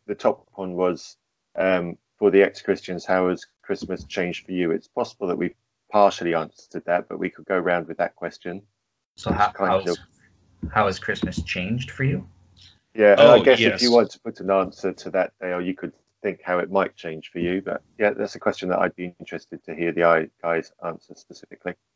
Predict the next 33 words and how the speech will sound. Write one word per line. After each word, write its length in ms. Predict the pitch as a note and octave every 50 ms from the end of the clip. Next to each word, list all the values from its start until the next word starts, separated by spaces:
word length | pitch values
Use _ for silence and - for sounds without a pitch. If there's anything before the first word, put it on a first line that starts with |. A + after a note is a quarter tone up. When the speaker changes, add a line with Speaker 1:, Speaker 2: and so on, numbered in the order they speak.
| _ _ _ _ - - -
Speaker 2:
So, 500 | - - - C3+ C3+ B2+ B2 B2+ B2+ -
yeah, 240 | B2 A#2+ C3+ D#3+ D3
well, 320 | F#2 G2+ G#2+ G#2+ - - -
obviously 560 | A2+ G#2 A2+ B2 B2+ A#2+ - - - G#2 G2
as 140 | F#2+ F2+ G2+
a, 180 | G2+ G2+ G2 -
a 80 | G#2+ G#2
new 180 | G#2 G#2 G2
Christian, 540 | F#2 - - A2 B2+ C3+ - - F2+ F2 E2+
it, 180 | F2 F2+ F2+ -
it's 460 | F#2 G2 F#2+ F#2 - - - - - - - - - - - - - - _ _ - -
now 300 | A#2+ A#2 A2+ A2 A2 G#2+
infused 680 | G#2+ G2+ F2 - - - A2+ A2 A2 A2 G#2+ - -
with 460 | G2+ G#2+ A2 G#2+ A2 - - - - - - - - - - -
new 280 | A#2 A2+ A2 A2 A2
meaning 340 | G#2 G2+ G#2+ A2+ A#2+ B2+ G#2+ F#2+
again 340 | F2+ - F2 F2 F#2 F#2
because 560 | F#2+ F#2+ F2+ - - - A#2 A#2+ B2+ A2+ F#2 F#2+
I 320 | F#2 F#2 F#2 F#2 F#2 F#2 - - - - - - - -
believe 280 | G2 G2+ G#2 A2 G#2
in 140 | G2 G2 F#2
the 160 | F2+ F2 F2
historical 500 | F2 G#2 F#2+ - - G2 F#2+ F#2 F#2 F#2
nature 300 | F2+ F2+ F2 E2+ - F#2+
of 100 | F2 E2
the 80 | F2 F2+
nativity 560 | F2 E2+ E2 - - - G2+ C3 D#3+ C#3+ F2
story. 260 | - - E2+ D#2+ D#2 D#2+
I, 240 | E2+ F2 - F#2
I 20 | F#2
now 220 | F#2 F2+ E2+ E2
have 320 | - - G2 F#2+ F#2 F#2+ F#2+
that 360 | F2+ F2+ F2 F2 - -